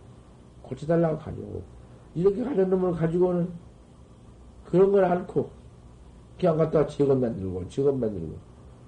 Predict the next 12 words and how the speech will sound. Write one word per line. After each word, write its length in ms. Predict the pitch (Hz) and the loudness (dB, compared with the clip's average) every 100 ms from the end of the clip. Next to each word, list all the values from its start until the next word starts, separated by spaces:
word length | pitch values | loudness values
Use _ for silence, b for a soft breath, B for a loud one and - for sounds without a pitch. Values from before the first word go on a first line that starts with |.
| - | -2
그래서 340 | 156 101 95 - - - - - - - - - - - - | 2 2 -2 -12 -18 -20 -20 -20 -20 -20 -20 -20 -20 -20 -12
뭐 120 | 127 131 | -2 -2
십 300 | - - - | -4 -4 4
대 180 | 135 | 4
물가가 400 | 131 127 120 110 | 4 2 0 -2
있다라, 360 | 110 - 107 113 | -6 -6 -4 -2
뭐, 200 | 135 151 | -2 -2
뭐, 220 | 156 151 | -2 -2
뭐, 180 | 151 151 | -2 -4
뭐, 280 | 135 139 139 | -2 -2 -2
재벌가가 400 | 156 165 143 139 | -4 -2 0 -2
있다라. 320 | 131 135 117 | -4 -8 -12